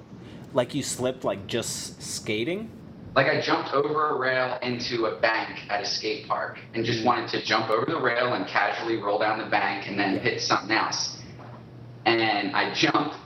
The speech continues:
Speaker 2: into the bank and just slipped all the way down the ramp on, and, like, hit the flat right onto my hip. And it kinda gave me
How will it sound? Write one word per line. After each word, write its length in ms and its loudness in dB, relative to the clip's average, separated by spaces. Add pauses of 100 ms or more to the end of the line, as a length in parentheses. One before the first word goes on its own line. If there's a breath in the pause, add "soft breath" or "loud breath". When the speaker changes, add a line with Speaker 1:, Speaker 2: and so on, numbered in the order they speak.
Speaker 2:
into 360 4
the 120 4
bank 380 0
and 100 -6
just 320 -2
slipped 400 0
all 600 4
the 60 0
way 300 2
down 320 2 (800)
the 200 0
ramp 320 0 (120)
on, 240 2
and, 100 -2
like, 140 2
hit 160 0
the 80 -8
flat 320 2
right 120 -2
onto 140 -4
my 100 -2
hip. 220 -2
And 80 -6
it 100 -6
kinda 200 2
gave 160 -2
me 280 -4